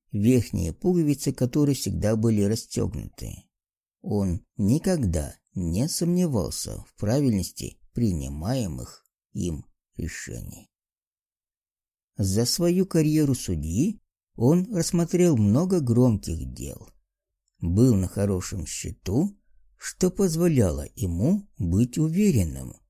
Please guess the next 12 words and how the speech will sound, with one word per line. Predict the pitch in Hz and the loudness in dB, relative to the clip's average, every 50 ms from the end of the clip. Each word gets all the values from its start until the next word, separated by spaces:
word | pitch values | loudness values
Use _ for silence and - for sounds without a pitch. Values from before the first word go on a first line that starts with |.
| _ _ _ _ _ _ _ | _ _ _ _ _ _ _
что | - - - - 120 107 - - | -18 -12 -2 2 2 2 2 0
он | - 202 226 226 233 | 0 2 2 2 2
уйдёт | - 160 127 110 92 92 95 90 85 - - _ _ _ _ - | 2 4 4 4 4 2 -2 -2 -2 -4 -10 _ _ _ _ -4
на | - 104 101 | 0 0 2
заслуженный | 95 98 95 - - 113 95 - - 92 90 85 85 - - | 2 0 -2 -2 0 -2 -2 -2 -2 -2 -2 -2 -4 -6 -4
отдых | 147 170 180 147 - - 85 80 - - _ _ _ _ _ _ - | -2 -2 -2 -2 -4 -6 -6 -6 -8 -10 _ _ _ _ _ _ -4
с | 117 107 | -2 0
должности | 107 113 147 135 113 107 - 107 107 - - - - 156 | 2 4 2 2 2 2 0 -2 -2 -2 -6 -6 -8 -8
председателя | - - 101 - - - 98 87 101 143 202 233 - - 160 107 90 62 - | -6 -6 -8 -8 -6 -4 -4 -2 -2 -2 -4 -4 -4 -2 -2 -2 -2 -6 -6
какого-либо | - 107 - - 123 113 101 95 90 90 87 90 92 - - | -6 -6 -4 -2 0 0 2 0 0 0 -2 -2 -4 -4 -4
районного | - 120 110 107 104 104 90 85 85 82 73 67 | -2 0 0 2 2 0 0 -2 -6 -10 -10 -12
суда | - - - - 90 80 80 85 98 98 113 180 208 | -12 -12 -10 -8 -8 -8 -6 -6 -4 -4 -4 -4 -6